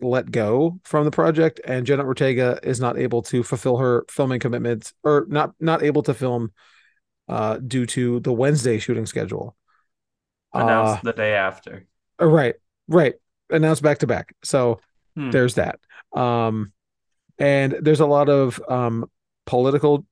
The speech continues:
Speaker 1: stuff going on with the reason for Melissa Barrera was let go. You can look into that if you wish. Uh, we won't get into it here, but there definitely
Speaker 2: This
Speaker 1: is
Speaker 2: isn't our podcast, technically.
Speaker 1: Yes,
Speaker 2: So
Speaker 1: this, right,
Speaker 2: we,
Speaker 1: correct.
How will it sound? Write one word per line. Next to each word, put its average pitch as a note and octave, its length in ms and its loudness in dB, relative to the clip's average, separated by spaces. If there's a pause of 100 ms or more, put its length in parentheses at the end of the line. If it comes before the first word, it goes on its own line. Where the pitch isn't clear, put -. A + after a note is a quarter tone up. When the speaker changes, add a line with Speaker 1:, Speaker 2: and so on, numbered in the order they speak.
(120)
Speaker 1:
stuff C#3 300 0
going C#3+ 240 2
on C3+ 260 0
with B2 420 0 (300)
the B2 180 0
reason B2+ 360 2
for C3+ 180 0
Melissa C3 320 0
Barrera B2+ 540 2
was B2 140 0
let C3 140 0
go. B2 360 2 (440)
You B2+ 180 -2
can A#2+ 120 -2
look A#2+ 160 -2
into A#2 140 0
that A2+ 180 2
if A#2 160 -4
you A#2+ 80 2
wish. D3 340 4 (520)
Uh, A2 200 0
we A#2 80 2
won't A2+ 160 2
get A#2 100 0
into A2+ 260 0
it G#2+ 80 -2
here, D3+ 360 4 (440)
but A#2+ 560 0 (100)
there D3 200 4
definitely D#3 340 4
Speaker 2:
This C#3 140 4
Speaker 1:
is C#3 60 2
Speaker 2:
isn't F3 160 4
our C3 320 2
podcast, G#2+ 720 -4 (180)
technically. F#2+ 600 -6
Speaker 1:
Yes, A2 300 4
Speaker 2:
So G2+ 220 -4
Speaker 1:
this, C#3+ 220 4
right, B2+ 240 2
Speaker 2:
we, A2 60 -4
Speaker 1:
correct. A#2+ 420 0